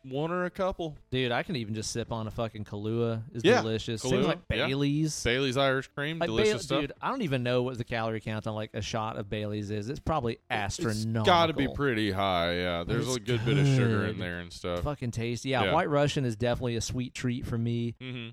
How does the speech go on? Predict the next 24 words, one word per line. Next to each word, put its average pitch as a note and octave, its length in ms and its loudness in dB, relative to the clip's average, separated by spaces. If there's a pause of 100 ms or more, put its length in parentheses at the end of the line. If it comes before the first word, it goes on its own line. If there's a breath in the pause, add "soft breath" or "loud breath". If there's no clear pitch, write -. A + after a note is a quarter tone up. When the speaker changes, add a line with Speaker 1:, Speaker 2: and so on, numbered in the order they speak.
Speaker 2:
I D3+ 80 0
mean, D#3 140 4
even A#3+ 180 0
just, C3+ 160 -4
like, A#2+ 140 -4
a A2 40 -2
whiskey A2+ 300 -4
and G#2+ 100 -4
Coke G#2+ 320 -2
is G#2+ 120 -4
one B2 100 -2
of A2 80 -2
those A2 160 -4
things A2 300 -4
that G#2+ 200 -6
Speaker 1:
Yeah, A3 140 0
so G3 220 -2
much F#3 440 -6
ca-, - 160 -6
like, A#2 280 -2
calories G#2+ 500 -2
in G2 100 -8
a F2 80 -6
Coke, - 600 -8